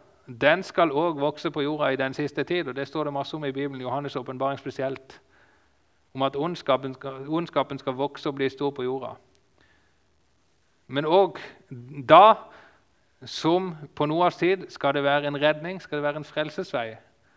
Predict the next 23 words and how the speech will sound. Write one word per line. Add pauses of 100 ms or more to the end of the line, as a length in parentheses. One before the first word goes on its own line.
(240)
en
ark, (1040)
og
det
er
Jesus. (640)
Det
er
å
ta
sin
tilflukt
til
han. (960)
Og
egentlig
så
gjentar
historien
seg
på
en
måte.